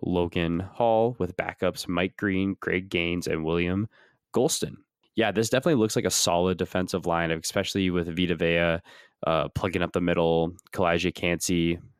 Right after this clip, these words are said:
uh, super high upside rookie, and then, uh, Wil-, uh, Logan Hall. I think he's a younger player.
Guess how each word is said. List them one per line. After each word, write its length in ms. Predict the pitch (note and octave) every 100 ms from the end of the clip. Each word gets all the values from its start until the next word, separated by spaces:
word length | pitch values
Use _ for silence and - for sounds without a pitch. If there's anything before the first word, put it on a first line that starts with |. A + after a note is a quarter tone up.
| _
uh, 220 | - E2 D#2+
super 260 | - F#2
high 240 | F2 E2+ E2+
upside 340 | - F#2 E2+
rookie, 520 | F2+ E2 F#2 E2+ F2 - - - _
and 120 | - F2+
then, 280 | E2 D#2+
uh, 320 | - D#2+ D#2 D2+
Wil-, 240 | F2 - -
uh, 360 | F2 D#2+ D2+ D2 - _ _ _ -
Logan 300 | G#2 G2 G2
Hall. 540 | F#2+ F2 F2 F2 F2 _ _ _
I 60 | -
think 140 | D3
he's 160 | F3+ G#2+
a 40 |
younger 340 | E2+ E2 F2+
player. 600 | - G#2 F#2 F#2+ F#2+ G2